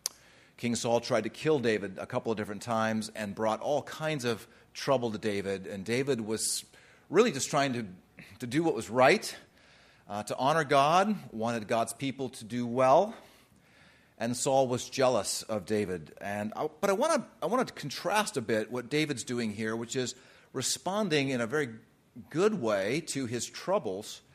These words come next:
And I wanna contrast that with us and how we respond when we experience pain, discomfort, trouble. And so, um,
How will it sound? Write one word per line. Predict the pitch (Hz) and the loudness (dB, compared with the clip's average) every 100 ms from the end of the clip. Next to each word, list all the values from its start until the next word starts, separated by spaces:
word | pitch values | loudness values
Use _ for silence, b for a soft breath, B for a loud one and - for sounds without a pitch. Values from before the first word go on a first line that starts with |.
| b b b b | b b b b
And | 139 | -4
I | 196 | -2
wanna | 240 226 | 0 0
contrast | - 151 165 156 - | -2 0 4 4 4
that | 151 127 | 2 4
with | 123 104 | 0 2
us | 135 117 - - | 4 4 2 -4
and | 113 | -6
how | 110 127 | -4 -4
we | 117 123 | -2 -2
respond | 123 113 - - 117 110 104 104 | -2 -4 -4 -2 0 0 0 -4
when | 101 104 107 107 107 107 | -6 -2 -2 -2 -4 -4
we | 123 | -6
experience | 123 - 113 107 104 - | -6 -8 -6 -6 -8 -14
pain, | - 143 147 147 147 139 b b b b | -12 -6 -2 -2 -4 -6 b b b b
discomfort, | 127 117 - 131 123 123 120 117 - | -6 -6 -2 -2 0 2 2 0 -10
trouble. | - - 123 110 98 85 - _ _ _ _ b b b b | -12 -2 0 2 0 -2 -8 _ _ _ _ b b b b
And | 127 | -2
so, | 160 156 151 | 4 4 6
um, | 120 104 | 4 2